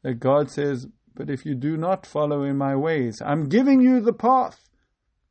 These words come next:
God says to us, "I'm, in the Torah, I'm giving you the path that if you follow down that path, things will go well for you.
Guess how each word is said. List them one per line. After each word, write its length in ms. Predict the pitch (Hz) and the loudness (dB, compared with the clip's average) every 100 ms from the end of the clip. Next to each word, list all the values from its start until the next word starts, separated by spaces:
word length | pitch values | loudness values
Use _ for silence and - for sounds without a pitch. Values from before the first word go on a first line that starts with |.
| _ _ _ _ | _ _ _ _
God 300 | - 170 196 | -4 -2 0
says 240 | - 214 208 | -2 -4 -4
to 160 | 175 | -6
us, 200 | 151 131 | -6 -6
"I'm, 180 | - 160 | -10 -12
in 220 | - 165 | -12 -10
the 100 | 165 | -10
Torah, 340 | 139 185 214 175 | -6 -2 -2 -2
I'm 100 | 143 | -4
giving 400 | 170 233 247 233 | -2 0 2 4
you 160 | 240 | 2
the 140 | 214 - | 0 -2
path 480 | - 180 185 185 - | -4 -4 -4 -4 -6
that 160 | 139 | -8
if 120 | 135 | -8
you 80 | 139 | -8
follow 480 | 127 - 175 180 185 | -10 -4 -2 0 0
down 300 | 170 175 175 | -2 -4 -4
that 280 | 170 170 - | -6 -6 -8
path, 500 | - 170 165 156 _ _ _ _ | -6 -2 -2 -4 _ _ _ _
things 380 | 170 160 151 131 | -6 -6 -6 -4
will 200 | 151 135 | -4 0
go 200 | 143 139 | 0 2
well 280 | 139 139 | 2 2
for 180 | 127 123 | -2 -8
you. 220 | 110 101 | -8 -10